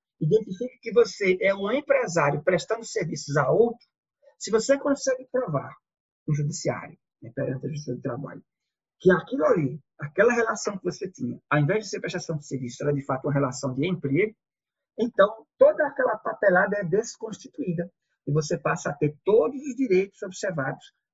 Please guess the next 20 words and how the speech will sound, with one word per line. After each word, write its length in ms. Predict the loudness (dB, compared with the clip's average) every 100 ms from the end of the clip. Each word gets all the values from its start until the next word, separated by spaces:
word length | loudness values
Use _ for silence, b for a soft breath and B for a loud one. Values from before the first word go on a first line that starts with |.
| _
como 260 | 4 4 4
qualquer 400 | 2 4 2 4
outro 300 | 2 0 -4
empregado 500 | -4 0 2 0 -4 _ _ _ _
nessa 260 | 2 2 4
identificação. 640 | 0 0 -2 -2 -2 -8 -20 -10
Então, 320 | 4 6 6 0 _ _ _ _ _ -14 0
é 80 | 4
preciso 380 | 4 2 -4 -10
que 60 |
se 180 | -10 -4
tome 260 | 0 0 0
muito 460 | 2 4 4 0
cuidado 500 | -6 -2 0 0 0
em 80 | 0
relação 380 | 2 2 0 -2
a 100 | -2
isso, 200 | -4 -8
por 120 | -10
quê? 260 | -2 -2